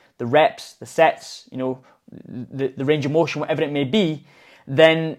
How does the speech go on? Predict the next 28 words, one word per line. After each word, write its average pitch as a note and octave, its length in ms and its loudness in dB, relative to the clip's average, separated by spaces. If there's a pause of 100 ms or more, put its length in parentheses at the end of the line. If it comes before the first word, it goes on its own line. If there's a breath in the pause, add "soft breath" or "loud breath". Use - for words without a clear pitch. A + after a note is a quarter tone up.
(140)
you C#3 80 -10
know, C#3+ 140 -2
we D3 320 -4
increase E3+ 480 -4
the D3+ 60 -6
stimulus D#3 420 -4
upon C#3 240 -4
that B2+ 120 -6
muscle F#3+ 280 -2
fibers, G3 580 2
which - 240 -10
means C#3+ 320 -6
we're C#3 80 -4
forcing D#3 580 -6
adaptations, C3 800 -4
okay? A#2 380 -4 (260 loud breath)
So B2+ 200 -6
that D3 260 6
is D3 100 -2
how D3+ 200 2
we D3 180 -2
make C#3 320 -6
progress, B2+ 340 -2
is A#2 140 -10
by B2 240 -2
increasing D#3+ 500 -6
the B2+ 40 -10
stimulus D3+ 580 -4